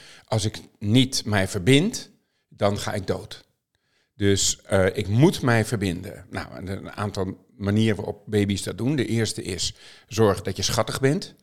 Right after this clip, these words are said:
Nou, dat lukt over het algemeen. Daarom zijn we, hè, dus dat, dat de volwassen wereld krijgt een soort, eh, eh, verzorgingsdrang als je een, eh, een kind ziet. Of als je, ook als je een puppy ziet. Of, eh, zelfs als je een jonge giraf ziet, dan gebeurt er iets met je. Denk je, "Ach, goh."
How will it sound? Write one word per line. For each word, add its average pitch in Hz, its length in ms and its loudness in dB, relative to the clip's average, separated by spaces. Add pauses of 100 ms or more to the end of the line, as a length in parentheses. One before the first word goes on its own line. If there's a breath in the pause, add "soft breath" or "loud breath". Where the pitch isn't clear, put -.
(180)
Nou, - 180 -12 (180)
dat 92 160 -10
lukt 95 240 -4
over 110 200 -2
het 113 100 -2
algemeen. 113 440 -2
Daarom 87 240 -4
zijn 95 160 -10
we, 87 80 -8
hè, 127 120 -4
dus 95 180 -8
dat, - 240 -8 (340 loud breath)
dat 87 180 -6
de 101 100 -8
volwassen 107 460 0
wereld 101 420 2 (280 loud breath)
krijgt 104 320 -2
een 104 120 -8
soort, 92 560 -4 (720 soft breath)
eh, 98 260 0
eh, 92 60 0 (200)
verzorgingsdrang 110 920 2
als 98 280 -4
je 98 360 0
een, 90 260 -4
eh, 87 220 -4 (140)
een 107 120 -8
kind 107 240 2
ziet. 165 220 0
Of - 140 0
als 90 100 -6
je, - 80 -6
ook 107 140 -4
als 107 100 -2
je 104 80 -2
een 95 120 -4
puppy 127 260 0
ziet. - 260 -2
Of, 85 240 -4 (480 loud breath)
eh, 87 360 -2
zelfs 98 320 0
als - 160 -4
je 117 60 -2
een 104 100 0
jonge 104 260 2
giraf 107 340 2
ziet, - 360 -2
dan 98 380 -4
gebeurt 113 380 2
er 113 60 -6
iets 120 140 -4
met 117 160 0
je. 131 80 -4
Denk 104 160 -2
je, - 140 -4
"Ach, - 120 -14
goh." - 360 -10